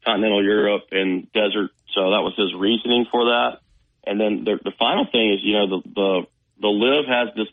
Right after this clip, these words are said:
promotion event coming up that we've talked about before, forty-eight players for three spots. And Nick Dunlap's been invited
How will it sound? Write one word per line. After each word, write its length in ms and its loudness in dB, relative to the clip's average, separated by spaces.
promotion 580 0
event 560 -2
coming 300 0
up 300 0
that 100 -2
we've 160 -2
talked 240 -2
about 200 -4
before, 520 0
forty-eight 380 2
players 280 0
for 100 -6
three 240 0
spots. 460 -2
And 460 0
Nick 200 -2
Dunlap's 400 0
been 140 2
invited 440 -2